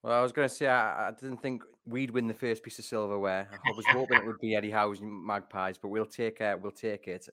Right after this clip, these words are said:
Uh, I got a really nice compliment, actually, the other day from one of our listeners who called me and you, John, the Sheeran Ferdinand of the podcast world. So the question is, are you Big Al or are you Sir Les?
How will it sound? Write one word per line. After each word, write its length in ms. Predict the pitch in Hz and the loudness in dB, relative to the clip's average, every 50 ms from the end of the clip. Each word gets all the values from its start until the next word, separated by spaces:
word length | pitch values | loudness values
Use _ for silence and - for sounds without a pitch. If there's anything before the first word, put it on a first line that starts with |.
| - | -6
Uh, 200 | 95 101 104 98 - - _ _ _ _ _ _ _ - | -4 -2 -2 -4 -4 -8 _ _ _ _ _ _ _ -6
I 60 | 110 | 0
got 180 | 110 147 147 135 | 4 4 4 6
a 40 | |
really 180 | 139 147 147 143 | 6 4 4 6
nice 200 | 143 135 127 - | 4 2 2 0
compliment, 460 | - - 143 139 139 139 131 123 113 | 0 0 0 2 2 0 -2 0 0
actually, 320 | 113 113 - - - 117 113 | 0 -2 -2 -6 -10 -8 -4
the 100 | 107 110 | -4 -4
other 60 | 95 | -2
day 140 | 110 107 101 | -2 -2 -4
from 180 | - 110 104 104 | -4 -4 -2 0
one 100 | 107 107 | 2 2
of 80 | 101 | 4
our 120 | 104 101 101 | 4 2 2
listeners 500 | 107 110 - - - 101 92 87 - - _ _ _ _ _ _ _ _ _ _ _ _ | 0 -2 -6 -6 -6 -6 -6 -6 -8 -14 _ _ _ _ _ _ _ _ _ _ _ _
who 120 | 117 117 110 | -8 -8 -8
called 440 | - - 135 135 135 127 123 113 - - - _ _ _ - | -4 -2 2 2 4 4 2 0 -4 -10 -16 _ _ _ -2
me 140 | 123 123 | 0 0
and 100 | 117 117 | 2 2
you, 160 | 117 117 113 104 | 2 0 0 -2
John, 340 | - 117 107 104 104 101 - _ _ _ _ _ _ _ | 0 2 2 4 2 2 -2 _ _ _ _ _ _ _
the 80 | - - | -14 -10
Sheeran 500 | - - 147 147 143 131 131 127 120 117 | -8 -4 0 2 4 4 4 4 2 0
Ferdinand 720 | - - - 139 143 139 123 120 120 113 110 110 110 104 | -4 -2 2 2 2 2 2 2 2 2 2 2 0 -4
of 60 | 98 | -6
the 80 | 113 | -10
podcast 600 | 110 - - 120 117 - - - 120 113 - - - | -8 -2 -2 -2 -2 -2 -4 -4 -4 -4 -6 -6 -4
world. 440 | 123 123 123 113 104 95 90 - _ _ _ _ _ _ | 0 0 2 2 0 -2 -4 -6 _ _ _ _ _ _
So 260 | - - 139 127 117 | -8 -2 2 2 2
the 80 | 110 110 | 2 2
question 400 | - - 131 127 - - 123 131 | 2 0 0 0 0 -4 -2 0
is, 200 | 123 117 110 107 | 0 0 0 0
are 80 | 98 | -2
you 400 | 120 120 135 147 151 147 135 - - _ | -4 -2 -2 0 0 0 -2 -4 -4 _
Big 140 | 147 139 131 | -2 2 4
Al 320 | 139 127 120 120 123 131 | 6 8 8 8 6 4
or 120 | 131 - 117 | 2 -2 -6
are 40 | 113 | -6
you 120 | 113 110 | -6 -6
Sir 280 | 107 - - 131 120 120 | -8 -6 -4 -2 -2 0
Les? 440 | 123 120 110 92 85 - - - | 0 0 0 -2 -4 -8 -14 -16